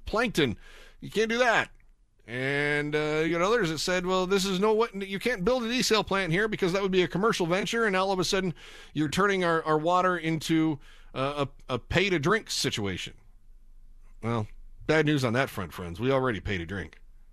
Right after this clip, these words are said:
We got some crazy water rates right now, and we still, for some reason, aren't using less of it. I don't know what the fix is on that.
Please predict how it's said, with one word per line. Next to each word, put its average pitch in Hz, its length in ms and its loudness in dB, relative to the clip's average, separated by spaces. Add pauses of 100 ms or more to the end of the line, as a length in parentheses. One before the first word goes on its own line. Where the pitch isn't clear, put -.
(220)
We 135 100 0
got 143 120 4
some 104 100 -6
crazy 117 340 -2
water 117 260 2
rates 101 220 -4
right 101 140 -4
now, 98 360 -4 (120)
and 104 340 -2
we 107 140 -4
still, 151 300 2
for 117 100 -6
some 131 220 -2
reason, 101 340 -4 (680)
aren't 123 200 0
using 104 280 -2
less 95 220 -2
of 82 100 -14
it. - 100 -20 (1080)
I 80 80 -10
don't 110 140 -6
know 110 60 -4
what 92 100 -6
the 95 80 -8
fix - 260 -4
is 92 140 -6
on 85 120 -4
that. 85 220 -2